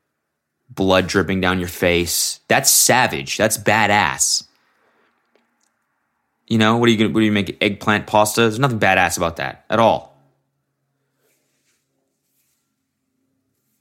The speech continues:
Vegans, vegans, but vegan, veganism is cool. I fuck with it.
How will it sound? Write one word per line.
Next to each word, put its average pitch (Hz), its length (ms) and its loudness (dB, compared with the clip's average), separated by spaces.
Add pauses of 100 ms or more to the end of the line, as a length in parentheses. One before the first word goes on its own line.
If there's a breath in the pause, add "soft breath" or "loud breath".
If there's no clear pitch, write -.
(640)
Vegans, 120 340 2
vegans, 139 520 2
but 156 240 0
vegan, 170 440 2
veganism 117 520 2
is 82 140 -4
cool. 92 380 -2
I 98 80 2
fuck 95 180 0
with 87 140 0
it. 90 180 -4